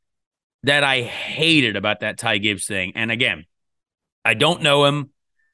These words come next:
I, I, I, from what I hear, not a great reputation i-, in the, in the paddock now,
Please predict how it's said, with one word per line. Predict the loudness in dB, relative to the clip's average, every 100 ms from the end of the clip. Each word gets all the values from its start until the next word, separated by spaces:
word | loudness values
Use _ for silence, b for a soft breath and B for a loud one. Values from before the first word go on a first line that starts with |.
| _
I, | -10 -2 0 0
I, | 0
I, | 0 0
from | -2 -2 0
what | 2
I | 2 2
hear, | 2 2 6 4 2 -2 _ _ _ -6
not | 0 0
a | 2
great | 2 2
reputation | 2 -2 -4 -4 -4 -6 -16 _ -6
i-, |
in | -6 -2 -4 -4
the, | -4 -4
in | -4
the | -10
paddock | -2 0 0 -2 -4
now, | -2 0 0 -6